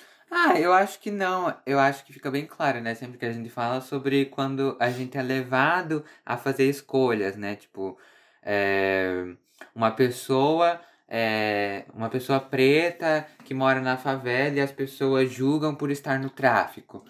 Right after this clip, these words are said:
É uma questão muito profunda e que, assim,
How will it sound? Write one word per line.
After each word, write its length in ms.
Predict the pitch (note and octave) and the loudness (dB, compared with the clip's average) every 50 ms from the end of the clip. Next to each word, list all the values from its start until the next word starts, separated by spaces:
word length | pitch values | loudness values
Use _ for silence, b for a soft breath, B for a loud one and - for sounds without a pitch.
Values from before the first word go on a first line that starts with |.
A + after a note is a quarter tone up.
| B B B B B B B | B B B B B B B
É 140 | - B2+ D#3 F3 | 2 4 4 6
uma 160 | G3+ F#3+ F#3 | 4 2 -2
questão 340 | - D#3+ D3 - D#3 D3 D3 | -4 -8 -6 -4 -4 -2 -2
muito 260 | D3 D#3+ F3 - G3+ | -2 -6 -6 -6 -6
profunda 920 | - G3+ G3+ G3 G3 - - D3+ C3+ B2+ B2+ C3+ D3 E3+ G#3 A3+ A#3+ B B B B B | -2 0 0 0 -2 -6 -8 -6 -6 -4 -4 -6 -4 -2 -2 -2 -2 B B B B B
e 80 | C#3+ D#3 | -8 -4
que, 80 | D3+ E3 | -2 -2
assim, 400 | D#3+ D#3+ - - D#3+ D3 C3 | -2 -2 -2 -4 -4 -4 -6